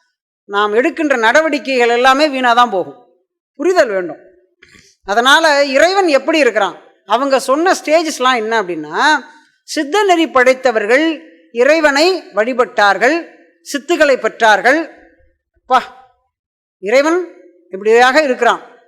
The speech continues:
புரிந்து போட்டு, அதனால அதோட விட்டுட்டாங்க. விட்டுட்டு, "என்னை அப்ப-, இதோட ஏத்துக்கோ இறைவான்ட்டாங்க, என்னை அப்படியே என்னை ஐக்கியம் பண்ணிக்கோ" அப்படின்னாங்க. அவர்களுக்குன்னு இறைவன் என்ன பண்றாரு?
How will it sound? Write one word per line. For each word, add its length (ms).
புரிந்து 320
போட்டு, 300
அதனால 420
அதோட 140
விட்டுட்டாங்க. 500
விட்டுட்டு, 520
"என்னை 220
அப்ப-, 320
இதோட 120
ஏத்துக்கோ 360
இறைவான்ட்டாங்க, 460
என்னை 180
அப்படியே 280
என்னை 280
ஐக்கியம் 220
பண்ணிக்கோ" 320
அப்படின்னாங்க. 500
அவர்களுக்குன்னு 640
இறைவன் 360
என்ன 80
பண்றாரு? 500